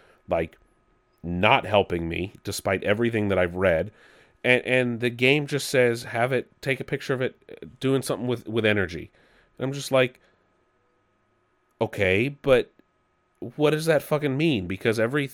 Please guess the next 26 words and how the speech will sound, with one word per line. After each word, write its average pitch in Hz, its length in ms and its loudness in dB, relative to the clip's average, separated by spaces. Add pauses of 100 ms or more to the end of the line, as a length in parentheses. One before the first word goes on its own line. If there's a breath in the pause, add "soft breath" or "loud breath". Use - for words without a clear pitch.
(120)
Pokemon 135 380 0
does 123 180 2
something 104 280 -4
different 120 440 -2 (380 soft breath)
depending 131 340 -2
on 117 160 -2
what 117 180 2
you 120 60 -2
throw 131 440 4
at 113 100 -2
them, 87 180 -4
be 95 200 -4
it 90 60 -2
an 90 120 -4
apple 110 600 0 (320 soft breath)
or 92 180 0
a 87 80 2
Lumina 110 400 2
orb 107 460 4
or, 92 280 -2
or, 107 300 2
or 104 260 0
whatever 101 400 0
it - 100 -2
may 87 200 -6
be. 82 320 -12